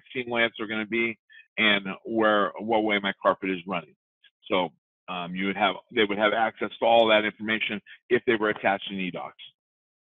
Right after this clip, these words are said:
This does allow me to also see from Measure Square, allows me to see my wall tile layouts. I can see my tile floor here,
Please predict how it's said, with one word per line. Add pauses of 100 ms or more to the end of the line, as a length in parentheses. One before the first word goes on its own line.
(340)
This
does
allow
me
to
also (120)
see (220)
from
Measure
Square,
allows
me
to
see (320)
my
wall
tile
layouts.
I
can
see
my
tile
floor
here,